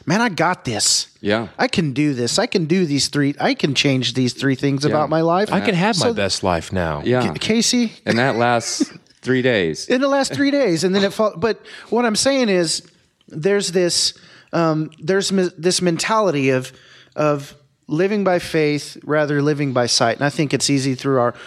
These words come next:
Speaker 1: all of our five senses to, to live by sight. I mean, this cup is real, this table's real,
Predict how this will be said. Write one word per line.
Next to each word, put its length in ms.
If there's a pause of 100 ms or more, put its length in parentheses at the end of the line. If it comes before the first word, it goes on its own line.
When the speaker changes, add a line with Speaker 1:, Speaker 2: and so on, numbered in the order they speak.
(200)
Speaker 1:
all 160
of 100
our 80
five 280
senses 420
to, 160
to 200
live 220
by 140
sight. 400
I 20
mean, 160
this 160
cup 240
is 160
real, 380
this 200
table's 380
real, 340